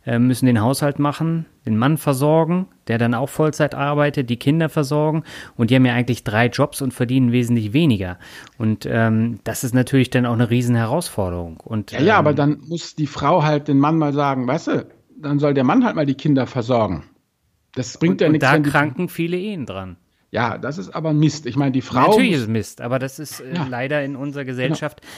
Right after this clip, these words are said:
Speaker 1: äh, alltäglich. Und das ist ja auch das gleiche Problem, was du mit den Finanzen dann wieder hast. Also viele
Speaker 2: Mhm.
Speaker 1: Frauen sagen ja, das ist Männersache. Und, äh, dann kommt zur Scheidung und die Frau hat wenig Geld zur Verfügung, hat keine Ahnung von Finanzen
Speaker 2: Mhm.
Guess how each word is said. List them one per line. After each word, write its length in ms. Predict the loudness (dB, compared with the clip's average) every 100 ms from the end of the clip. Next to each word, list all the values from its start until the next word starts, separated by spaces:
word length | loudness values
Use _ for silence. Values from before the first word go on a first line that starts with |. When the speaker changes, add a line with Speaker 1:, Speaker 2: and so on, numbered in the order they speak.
| -20 -8
Speaker 1:
äh, 60 | -4
alltäglich. 800 | -2 0 0 2 2 2 0 0
Und 60 |
das 100 | 0
ist 140 | -2 -4
ja 120 | -4
auch 40 |
das 180 | -4 -2
gleiche 240 | 0 0
Problem, 420 | 0 0 2 2 2
was 160 | 0
du 80 | 0
mit 180 | 0 2
den 100 | 0
Finanzen 460 | 0 0 -2 0 2
dann 120 | 2
wieder 220 | 0 0
hast. 220 | -2 -4
Also 140 | -4 -2
viele 220 | -2 2
Speaker 2:
Mhm. 80 | 2
Speaker 1:
Frauen 320 | 4 0 0 -4 -18 -14
sagen 300 | -2 2 2
ja, 100 | 2
das 180 | 0 -2
ist 160 | -6 -2
Männersache. 600 | 2 2 2 -4 -6 -14 _ -20 -20 -4
Und, 240 | 0 2 2
äh, 160 | 0
dann 160 | 2 2
kommt 240 | 2 0
zur 160 | 2 -2
Scheidung 540 | 2 2 2 0 0
und 160 | -2 -2
die 60 |
Frau 520 | -6 0 2 4 2 -2
hat 320 | -6 -8 -8 -14
wenig 360 | 0 4 4 2
Geld 240 | 2 2
zur 120 | 0
Verfügung, 400 | -6 -2 0 2
hat 140 | 0 0
keine 280 | 0 2 2
Ahnung 240 | 2 0
von 160 | 0 -2
Finanzen 600 | 0 0 0 -2 -4 -6
Speaker 2:
Mhm. 60 | -6